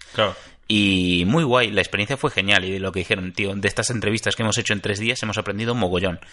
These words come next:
Speaker 2: Para luego las siguientes saber cómo afrontarlas, cómo presentar el producto, qué traer, qué no". Y fue la
Speaker 1: Es que
Speaker 2: hostia.
Speaker 1: también te aplican como una especie de filtro moral, ¿no? En el
Speaker 2: Mm.
Speaker 1: que te, realmente eso te pone muy a prueba. Tú llevas a lo mejor currándote un año entero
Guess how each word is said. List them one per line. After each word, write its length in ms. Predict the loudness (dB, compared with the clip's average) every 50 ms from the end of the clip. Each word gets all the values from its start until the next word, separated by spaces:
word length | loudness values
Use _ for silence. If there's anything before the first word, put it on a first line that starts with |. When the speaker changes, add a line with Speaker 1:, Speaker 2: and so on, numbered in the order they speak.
| -20 -20 -20 -2 0
Speaker 2:
Para 220 | 0 2 2 0
luego 220 | 0 2 2 4 4
las 140 | 2 2 0
siguientes 640 | 0 0 0 0 0 -2 -4 -4 -4 -8 -12 _ _ -8 -4
saber 260 | 0 2 2 2 2
cómo 140 | 2 0 0
afrontarlas, 480 | 2 0 0 2 0 0 0 -2 -4
cómo 260 | -4 -4 0 0 2 2
presentar 380 | 2 2 2 2 2 0 0
el 60 | 0 -2
producto, 400 | -4 -4 -4 -2 -2 -4 -4 -4 -10 -18 -20 -12 0
qué 140 | 0 0 2
traer, 460 | 2 2 2 2 2 0 -2 -4 -4
qué 100 | -4 -2
no". 300 | -2 -2 -4 -4 -6 -6 -6
Y 440 | -4 -2 0 2 2 2 0 0 0
fue 160 | 0 0 2
la 80 | 2
Speaker 1:
Es 20 | 0
que 40 | 0
Speaker 2:
hostia. 160 | -2 -2 -4
Speaker 1:
también 260 | -2 0 0 -2 0
te 80 | -2 -4
aplican 320 | -2 -2 0 0 0 -2
como 160 | -2 -2 0 0
una 80 | -2
especie 320 | 0 -2 -2 -2 -2 -2 -4
de 80 | -6
filtro 300 | -6 -6 -6 -4 -4 -4
moral, 360 | -4 -4 -2 -2 -4 -4 -6
¿no? 240 | -8 -8 -8 -8 -8 -6
En 100 | -2 0
el 80 | 2 2
Speaker 2:
Mm. 40 | 2
Speaker 1:
que 420 | 0 -2 -2 -4 -8 -10 -12 -12 -10
te, 160 | -10 -12 -12 -12 -10
realmente 340 | -6 -4 -4 -4 -2 -2 -2
eso 160 | -2 0 0
te 80 | 0 0
pone 160 | 2 0 2
muy 160 | 2 0 0
a 60 | 0
prueba. 320 | 2 2 2 4 2 0 -2
Tú 160 | -4 -4 -2
llevas 280 | 0 2 2 2 2 0
a 20 |
lo 80 | -2 -4
mejor 200 | -4 -4 -6 -6
currándote 440 | -4 -2 0 0 0 0 0 -2 -4
un 100 | -2 -2
año 160 | -2 -2 -2
entero 400 | 0 2 2 2 2 0 -2